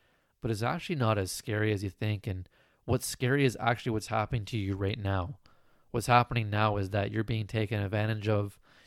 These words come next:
you're not setting healthy boundaries, and you're actually in a place right now where you're really discouraged and really in a lot of discontentment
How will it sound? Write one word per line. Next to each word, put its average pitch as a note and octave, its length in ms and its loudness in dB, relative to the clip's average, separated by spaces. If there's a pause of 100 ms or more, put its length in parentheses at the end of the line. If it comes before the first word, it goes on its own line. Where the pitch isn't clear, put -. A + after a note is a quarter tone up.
you're A2 100 -6
not A2 220 2
setting G#2+ 300 0
healthy G2+ 320 -2
boundaries, G2 720 -2 (340)
and G#2 80 -6
you're G#2+ 100 2
actually A2+ 340 2
in C3+ 80 2
a A#2 60 2
place A2+ 400 0
right A2+ 160 2
now G#2 240 2
where G2+ 200 0
you're F#2+ 320 0 (440)
really C3+ 260 6
discouraged A#2 640 4
and G#2+ 120 0
really A#2+ 180 4
in A2+ 60 0
a A2 80 2
lot A2 140 6
of G2+ 80 2
discontentment G#2+ 920 -4